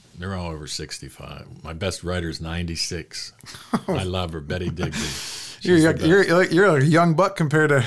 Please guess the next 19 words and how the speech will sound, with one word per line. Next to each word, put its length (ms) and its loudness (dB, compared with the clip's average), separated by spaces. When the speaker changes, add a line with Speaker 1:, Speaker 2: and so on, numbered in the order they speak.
Speaker 1:
Oh, 300 -2
her. 320 -4
Speaker 2:
her, 300 2
yeah. 300 0
Speaker 1:
Yeah, 120 -10
she 180 -8
loves 340 -8
me. 240 -12
<laughs> 80 0
And 460 0
I 100 -2
don't 180 -4
think 180 0
I 120 2
teach 480 -4
people 340 -6
how 160 -8
to 100 -8
write, 360 -10